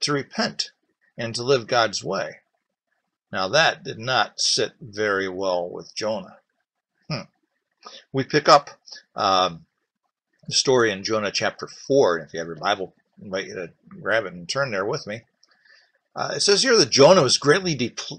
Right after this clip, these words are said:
displeased and became angry. Boy, you know, sometimes when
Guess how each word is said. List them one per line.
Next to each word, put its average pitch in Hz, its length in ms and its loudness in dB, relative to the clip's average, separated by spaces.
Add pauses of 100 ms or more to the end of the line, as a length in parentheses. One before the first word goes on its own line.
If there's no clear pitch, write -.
displeased 143 640 -2
and 110 80 -6
became 123 320 -2
angry. 117 460 -4 (1400)
Boy, 120 180 4 (400)
you 139 60 -4
know, 127 100 -4
sometimes 156 680 2
when 110 320 -2